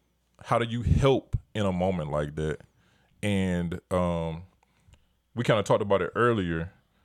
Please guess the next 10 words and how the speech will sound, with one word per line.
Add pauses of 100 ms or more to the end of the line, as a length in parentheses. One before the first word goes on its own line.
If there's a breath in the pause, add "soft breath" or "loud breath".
(120)
but, (1000)
like,
do
you
ever
find
yourself (1300)
in
that
moment